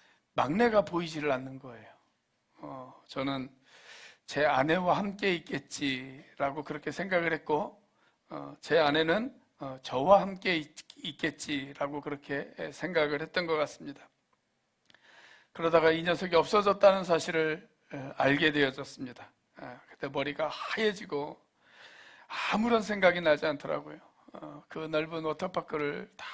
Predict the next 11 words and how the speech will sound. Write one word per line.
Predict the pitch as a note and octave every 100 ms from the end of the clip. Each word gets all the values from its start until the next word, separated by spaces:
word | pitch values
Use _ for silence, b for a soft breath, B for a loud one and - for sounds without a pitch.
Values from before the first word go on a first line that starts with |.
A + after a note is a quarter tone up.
| -
뛰어다니면서, | - A3 G#3+ G3+ F#3 E3+ D3+ D#3+ D#3 -
어, | - E3
찾아봤는데 | - G#3+ G3 F3 D3 C#3+ F3+ D#3 - B B B B B B
아무리 | B2 B2 F3 B3+
찾아도, | A#3 - G#3 G3 F3+ F3+ A3+ D4+
어, | D3+ D3+
보이지를 | - E3 E3+ D#3+ F3
않아요. | E3 D3 C#3 C#3+ - _ _
어, | - D#3 -
그런데 | - E3 D#3
그때, | D3+ - D#3+ D3+